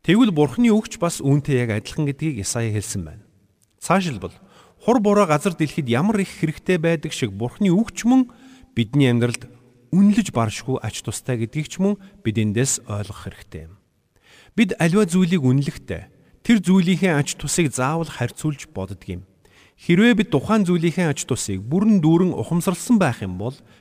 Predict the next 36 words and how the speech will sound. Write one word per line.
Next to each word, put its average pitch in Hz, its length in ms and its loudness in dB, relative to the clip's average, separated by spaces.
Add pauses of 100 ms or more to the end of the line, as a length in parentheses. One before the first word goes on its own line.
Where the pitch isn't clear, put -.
(100)
бид 190 160 -4
тэрхүү 185 400 2
зүйлийг 175 400 0
төдий 151 240 2
чинээ 156 640 -4
эрхэмлэн 131 560 0 (240)
нандинах 101 560 -2
болно. - 320 -14 (640)
Жишээ 147 320 0
нь, - 80 -14 (500)
бид 156 160 2
Библийн 175 320 4
тухай 147 320 2
ярихдаа 127 400 0
Библи 156 320 2
бол 139 160 -2
Бурхны 120 320 -2
алдаа 131 240 -2
мадаггүй 143 640 -2
үг 233 240 0
гэж 107 140 -6 (100)
ярьдаг. - 400 -12 (640)
Энэ 220 160 6
үг 190 160 2
бүхий 156 320 0
л 247 80 -2
түүхийн 180 400 -2
туршид 156 240 -6
хүмүүсийн 151 560 0
амьдралыг 127 320 -2
өөрчилсөөр 120 640 0
ирсэн 208 320 -2
гэдгийг 160 240 -8
бид 98 240 -10
мэднэ. - 320 -14 (640)
Гэхдээ 190 320 2